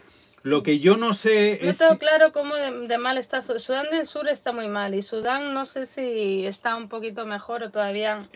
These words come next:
Speaker 1: Lo que yo no sé
Speaker 2: O sea, a
Speaker 1: si
Speaker 2: nivel guerra, ¿eh? Estaban
Speaker 1: Claro.
Speaker 2: en guerra civil.
Speaker 1: Si desde Egipto se podría ir a Arabia Saudí, porque Arabia Saudí ahora está bien y está dando visados de
Speaker 2: Sí.
Speaker 1: turismo.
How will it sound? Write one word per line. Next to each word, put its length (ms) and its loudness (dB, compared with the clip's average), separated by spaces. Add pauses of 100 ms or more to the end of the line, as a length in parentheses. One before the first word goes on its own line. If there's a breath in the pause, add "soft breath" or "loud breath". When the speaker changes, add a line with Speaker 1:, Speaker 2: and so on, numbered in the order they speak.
(120)
Speaker 1:
Lo 200 2
que 160 0
yo 140 4
no 160 2
sé 360 4
Speaker 2:
O 40 4
sea, 100 2
a 20 2
Speaker 1:
si 60 2
Speaker 2:
nivel 240 2
guerra, 380 0
¿eh? 60 -4
Estaban 300 4
Speaker 1:
Claro. 140 0
Speaker 2:
en 60 -4
guerra 380 0
civil. 420 -4
Speaker 1:
Si 260 0
desde 320 4
Egipto 800 0 (460)
se 220 -2
podría 600 4
ir 400 2
a 560 0
Arabia 440 2
Saudí, 760 0 (840 soft breath)
porque 240 4
Arabia 340 8
Saudí 320 4
ahora 180 6
está 220 2
bien 260 6
y 40 -4
está 180 -2
dando 260 2
visados 580 2
de 100 2
Speaker 2:
Sí. 40 -10
Speaker 1:
turismo. 580 0